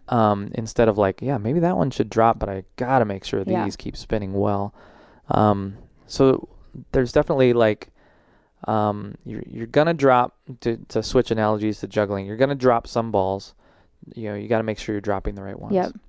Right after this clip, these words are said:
Speaker 2: Yep. And that's so good because it took, I mean, you had to take intentional time,
Speaker 1: Yeah.
Speaker 2: like, to do that. Like, it, you know, and then, you know, you'll, you'll see the fruit from that, I'm sure. Like, you already were seeing some relief, but,
Speaker 1: Yeah.
Speaker 2: like, that,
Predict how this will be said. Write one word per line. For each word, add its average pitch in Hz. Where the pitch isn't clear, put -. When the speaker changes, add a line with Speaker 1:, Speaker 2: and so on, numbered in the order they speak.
Speaker 2:
Yep. 185
And 226
that's 240
so 240
good 208
because 185
it 185
took, 214
I -
mean, 196
you 220
had 247
to 220
take 202
intentional 196
time, 170
Speaker 1:
Yeah. 120
Speaker 2:
like, 180
to 214
do 226
that. 190
Like, 175
it, 190
you 208
know, 180
and 190
then, 180
you 220
know, 190
you'll, 185
you'll 202
see 269
the 190
fruit -
from 175
that, 151
I'm 170
sure. 156
Like, 180
you 165
already 165
were 165
seeing 165
some 175
relief, 165
but, -
Speaker 1:
Yeah. 98
Speaker 2:
like, 180
that, 190